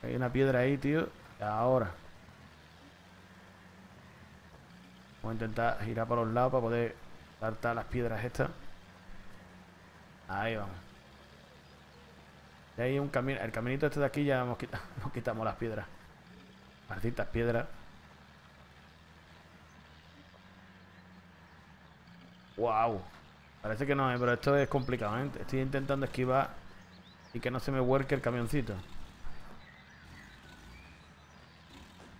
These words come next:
A ver si por lo menos podemos coger aquel punto de control, tío. Nos queda poquita gasolina, tío.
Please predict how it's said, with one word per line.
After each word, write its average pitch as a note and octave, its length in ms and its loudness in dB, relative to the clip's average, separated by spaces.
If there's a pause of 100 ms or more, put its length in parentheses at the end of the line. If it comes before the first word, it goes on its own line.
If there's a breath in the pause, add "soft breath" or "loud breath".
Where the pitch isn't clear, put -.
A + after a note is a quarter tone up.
(240)
A G#2 140 -6
ver A2 80 -6
si B2 120 -4
por B2 160 0
lo B2 80 0
menos B2+ 220 0
podemos B2+ 280 0
coger B2 400 2
aquel A#2+ 200 -2
punto B2 260 -2
de A#2 80 0
control, A2+ 300 0
tío. A2 120 -2
Nos G#2 100 -6
queda C3+ 200 2
poquita B2+ 440 2
gasolina, A2+ 440 -2
tío. G#2+ 140 -4